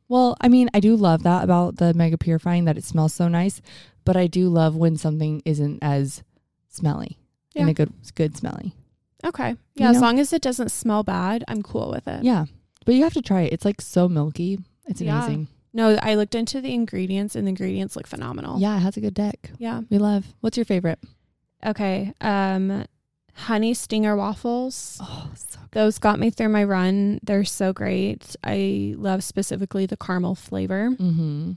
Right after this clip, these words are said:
Speaker 2: So those are so good if you're a runner. Those are awesome to have on hand. And I also, my other one, it's food this week. Um, True Bowl.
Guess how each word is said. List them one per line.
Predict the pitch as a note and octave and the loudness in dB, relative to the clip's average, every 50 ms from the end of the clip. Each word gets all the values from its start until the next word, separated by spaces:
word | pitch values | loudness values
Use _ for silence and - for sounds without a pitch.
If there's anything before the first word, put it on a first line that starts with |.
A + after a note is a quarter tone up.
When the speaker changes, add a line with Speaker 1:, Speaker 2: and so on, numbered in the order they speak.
| - _ - - | -12 _ -16 -10
Speaker 2:
So | - - G#3+ G3+ | -6 -2 -2 0
those | F#3+ G3 G3+ G#3+ B3 | 2 2 2 2 2
are | C4 | 0
so | B3+ - C#4+ C#4 | 0 0 0 0
good | C4+ A#3+ G#3+ G#3 G3+ G#3 A3 A3 - - | 0 0 0 2 2 2 2 0 -2 -6
if | - - | -8 -6
you're | A3+ G#3 | -4 -2
a | G3+ | 0
runner. | G3+ F#3 F#3 F#3 F#3+ G3+ A3+ A#3+ - _ _ _ _ _ _ _ _ | 0 0 0 -2 -2 -4 -6 -6 -10 _ _ _ _ _ _ _ _
Those | - G#3+ - | -10 -8 -6
are | G3+ G3+ | -4 -4
awesome | - G#3 F#3+ - G#3 G3+ | -4 -6 -6 -4 -4 -2
to | G#3+ | -2
have | F#3+ G3 | -2 -2
on | F#3+ F#3+ G3+ | 0 0 0
hand. | G#3+ G3 F#3 F#3 G3+ G#3 - _ _ _ _ _ _ _ _ _ _ - | 0 0 0 0 0 -2 -2 _ _ _ _ _ _ _ _ _ _ -6
And | - G#3 G3 F#3+ F#3+ F#3 F#3 F#3 F#3 F#3+ F#3+ | -2 0 2 2 2 2 2 2 0 0 0
I | - - G3 F#3 | -2 -2 -2 -2
also, | - - F#3 F#3 - - - - G3 F#3+ F#3+ F#3+ F#3 F#3+ | 0 0 -2 -2 -2 -4 -4 -2 0 2 2 2 0 -2
my | - - G3+ G3 | -4 -4 -4 -4
other | F#3+ G3 | -4 -4
one, | G#3+ G#3 G#3 - | -6 -6 -8 -10
it's | - G#3+ - - | -10 -12 -10 -8
food | - G3 G3 G3 | -6 -6 -6 -6
this | - A3 - - | -8 -8 -8 -8
week. | - - - - - _ _ _ _ _ _ _ _ _ _ _ - | -10 -10 -10 -12 -16 _ _ _ _ _ _ _ _ _ _ _ -2
Um, | - G#3 G#3 G3+ G3+ G3 G3 - _ _ - | 2 4 4 6 4 2 0 -4 _ _ -8
True | - - B3 A3+ | -2 2 2 2
Bowl. | G3+ G#3 - - - A#3+ A#3 | 2 2 -2 -4 -6 -8 -10